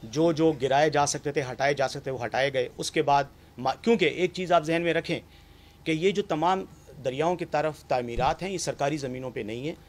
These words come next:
ये प्राइवेट ज़मीनें हैं, लोगों की ज़ाती मलकियत हैं। ज़ाती मलकियत की ज़मीन पर हुकूमत का इख्तियार नहीं होता कि आपसे ज़मीन लेकर वो किया जाए, लेकिन जैसे ही पता चलता है तो एक्शन लिया गया है। और मैं आपको ऐसी सैकड़ों मिसालें बता सकता हूँ कि लोग फ़ौरन अदालत में जाते हैं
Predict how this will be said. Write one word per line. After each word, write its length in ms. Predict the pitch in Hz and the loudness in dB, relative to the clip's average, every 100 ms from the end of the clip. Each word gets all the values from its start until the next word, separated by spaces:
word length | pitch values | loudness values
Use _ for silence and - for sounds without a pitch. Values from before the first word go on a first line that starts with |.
| - | -8
ये 80 | 160 | -6
प्राइवेट 420 | - 208 185 135 | -2 -2 0 -2
ज़मीनें 300 | 120 113 123 | -6 -8 -6
हैं, 100 | 170 | -4
लोगों 220 | 175 170 | -2 -2
की 100 | 175 | -4
ज़ाती 280 | 160 156 151 | 0 0 0
मलकियत 440 | 120 110 110 98 90 | -6 -8 -8 -10 -12
हैं। 120 | - - - - - - | -20 -20 -20 -20 -20 -4
ज़ाती 300 | 127 190 214 | 2 4 4
मलकियत 320 | 214 196 208 | 0 0 -4
की 100 | 214 | -2
ज़मीन 280 | 180 175 190 | 0 0 0
पर 140 | 202 | -2
हुकूमत 380 | 156 151 180 196 | -4 -4 -4 -4
का 60 | 196 | -6
इख्तियार 460 | 131 - 165 180 | -8 -2 4 4
नहीं 160 | 160 190 | 4 2
होता 220 | 156 156 | 2 0
कि 120 | 147 | 0
आपसे 320 | 151 143 143 139 | 0 0 -2 -4
ज़मीन 280 | 135 147 | -2 -2
लेकर 420 | 135 151 165 147 - - - - | 0 0 4 0 0 -20 -18 -4
वो 60 | 139 | -2
किया 240 | 170 180 | 4 4
जाए, 160 | 180 208 | 6 4
लेकिन 260 | 196 185 | 2 0
जैसे 280 | 143 160 226 | 2 2 2
ही 120 | 233 | -2
पता 260 | 208 151 156 | 0 0 0
चलता 300 | 147 135 156 | -2 -2 -2
है 200 | 156 170 - - - - - | -2 -6 -12 -20 -20 -18 -8
तो 60 | - | -6
एक्शन 340 | 180 - 214 | -2 2 4
लिया 240 | 196 190 175 | 6 4 4
गया 240 | 160 156 | 4 2
है। 200 | 165 - - - - - - | 0 -8 -12 -20 -20 -6 2
और 140 | 160 | 4
मैं 200 | 170 208 190 | 4 4 6
आपको 340 | 185 190 202 | 4 4 0
ऐसी 320 | 175 175 208 | 0 -2 -2
सैकड़ों 420 | - 208 214 202 | -2 -2 -2 -2
मिसालें 420 | 165 143 151 151 139 | 0 0 2 2 2
बता 240 | 127 135 | 0 0
सकता 300 | 143 143 151 | -2 -4 0
हूँ 140 | 156 | 0
कि 120 | 151 127 | 0 -2
लोग 280 | 143 180 | 0 0
फ़ौरन 320 | 170 151 156 151 | 0 0 0 2
अदालत 360 | 127 135 156 | 0 0 0
में 100 | 175 | -2
जाते 240 | 160 147 | -4 -4
हैं 140 | 147 | -10